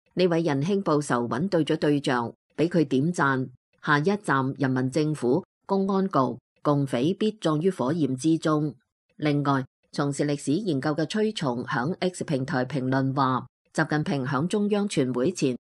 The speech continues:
親自部署全會嘅維穩工作，而且仲公開報道出嚟，恐怕係空前絕後。係同公安系統打起，定係擔心有人借機鬧事，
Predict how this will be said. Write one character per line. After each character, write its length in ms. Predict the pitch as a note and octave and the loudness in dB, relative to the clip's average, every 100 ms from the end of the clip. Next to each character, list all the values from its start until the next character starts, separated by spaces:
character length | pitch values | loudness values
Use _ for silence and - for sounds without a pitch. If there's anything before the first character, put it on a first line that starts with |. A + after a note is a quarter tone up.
| _ | _
親 220 | - G#3+ | -2 0
自 180 | G#3+ D3 | 2 0
部 260 | C3 C3+ C3+ | 2 0 0
署 220 | C3 C3 | 2 0
全 280 | D3 C#3+ B2 | 2 0 0
會 160 | B2 - | 0 0
嘅 100 | C3 | 0
維 200 | B2 A#2 | 0 -2
穩 180 | A#2+ D#3+ | -2 -2
工 260 | F3 E3+ | 0 0
作， 320 | E3+ C#3 B2 - _ _ | 2 2 2 -2 _ _
而 120 | - C#3 | 0 2
且 160 | E3 | 2
仲 220 | G#3 D#3 C#3 | 0 0 0
公 200 | G3+ G#3 | 0 0
開 220 | G3+ G3 | 2 2
報 200 | E3 D3 | 2 2
道 180 | C3+ B2+ | 2 0
出 140 | E3 | 0
嚟， 420 | E3 C#3 B2+ A#2+ - _ - | -2 0 -2 -2 -8 _ -4
恐 180 | D3 | -2
怕 180 | G3+ F#3+ | 0 0
係 200 | E3+ C3 | 0 0
空 200 | B2+ G2 | 0 -2
前 240 | G2+ D3 B2 | 0 -2 -2
絕 220 | C3+ - | -2 -2
後。 360 | - B2+ B2 - _ _ | -2 0 -2 -6 _ _
係 200 | - D3+ | -2 0
同 260 | D3 C#3+ C3 | 2 0 0
公 180 | C#3 G#3 | -2 0
安 120 | A#2 | 0
系 160 | A2+ C3 | 0 -2
統 220 | C3+ E3+ | -2 -2
打 240 | F#3 C#3 | -2 -2
起， 340 | F#3+ D#3+ D#3 G3 _ _ | -2 0 0 0 _ _
定 140 | - D3 | -2 0
係 140 | E3 | 0
擔 200 | G#3 G#3+ | 0 -2
心 240 | G#3 G#3 | 0 0
有 140 | G3 C#3 | 0 0
人 240 | D3+ B2 | 0 -2
借 180 | A#2+ D3+ | -2 -2
機 200 | D3 F3+ | 0 0
鬧 220 | F3 B2+ | 0 -2
事， 400 | B2+ - B2+ A#2+ | -2 0 0 0